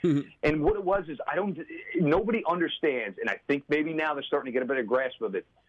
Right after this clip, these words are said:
Speaker 2: When you talk about Myles Garrett and an in-, interior guy in Larry Ogunjobi with three sacks already, two guys,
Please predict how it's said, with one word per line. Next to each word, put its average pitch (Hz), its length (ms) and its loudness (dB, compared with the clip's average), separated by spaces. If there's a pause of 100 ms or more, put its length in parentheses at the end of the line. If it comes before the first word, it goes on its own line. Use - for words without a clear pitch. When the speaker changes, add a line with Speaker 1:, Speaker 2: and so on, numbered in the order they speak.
(120)
Speaker 2:
When 123 120 2
you 113 60 0
talk 139 220 2
about 127 220 0
Myles 131 360 -2
Garrett 127 360 0
and 117 260 -4
an 117 140 -2
in-, 180 340 2
interior 214 600 2
guy 120 380 -2
in 113 100 -2
Larry 135 260 2
Ogunjobi 127 540 -2
with 113 160 -8
three 127 260 4
sacks 110 220 2
already, 110 320 0 (400)
two 226 120 2
guys, 135 320 0